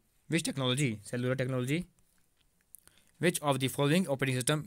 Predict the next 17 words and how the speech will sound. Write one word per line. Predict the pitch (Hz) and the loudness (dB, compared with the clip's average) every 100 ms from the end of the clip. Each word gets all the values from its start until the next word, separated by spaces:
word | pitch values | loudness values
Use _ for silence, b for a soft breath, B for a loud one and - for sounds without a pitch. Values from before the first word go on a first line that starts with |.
| 131 | -2
is | 127 | 0
free | - 160 131 | 2 2 2
and | 127 | 0
open | 113 123 | -2 -2
source? | 135 165 - _ _ - | 2 2 2 _ _ -6
Linux। | 120 143 - - - - _ _ _ _ _ _ _ - _ _ _ _ _ _ _ _ _ _ _ _ _ _ - | 0 2 0 -2 -6 -20 _ _ _ _ _ _ _ -20 _ _ _ _ _ _ _ _ _ _ _ _ _ _ -4
और | 139 | 2
ये | 156 | 4
बात | 147 143 | 4 2
पक्की | 147 196 143 | -2 2 2
है | 131 | 2
कि | 135 | 0
इसकी | 135 143 | -2 0
मैच | 139 139 | 0 0
जाएगी | 123 160 | 0 -2
बहुत | 147 143 | -2 -2
हाई, | 123 113 | -2 -4